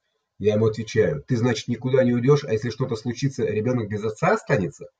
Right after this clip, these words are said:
"Нет. Или мы идём вместе домой, или я буду с тобой". Вернулись мы домой, наверное, часов в пять утра, когда более или менее спокойно стало. Много молодёжи рядом с нами оказалось, чуть старше нас, чуть младше.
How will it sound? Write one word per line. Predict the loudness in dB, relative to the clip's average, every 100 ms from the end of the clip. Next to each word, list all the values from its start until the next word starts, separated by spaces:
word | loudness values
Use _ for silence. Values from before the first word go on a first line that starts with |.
| _
"Нет. | 0 4 6 6 2 _ _ _
Или | 0 6 8
мы | 8
идём | 6 6
вместе | 4 4 2 2
домой, | 4 4 4 0
или | -2 -4
я | -2 -2
буду | -4 -6
с | -4
тобой". | -2 -2 -4 -6 _ _ _ _ _ -4
Вернулись | 4 6 6 4
мы |
домой, | 4 4 4
наверное, | 2 0 0 -2 -4 _ _ _
часов | -14 -6 -6
в | -4
пять | -2 -2 -2
утра, | -6 -6 -6
когда | -8 -10 -6
более | -4 -4 -4 -4 -6 -12 -12
или | -6
менее | -4 -4 -6 -8
спокойно | -10 -14 -10 -6 -6 -8
стало. | -12 -14 -14 -18 _ _ _ _ _ _ _ _ _ _
Много | -2 2 2
молодёжи | 2 2 2 4 4
рядом | 4 0
с | -6
нами | -6 -4 -6
оказалось, | -6 -4 -4 -6 -8
чуть | -6 -4
старше | -2 -6 -4 -4
нас, | -4 -6
чуть | -8 -8 -6
младше. | -6 -6 -8 -14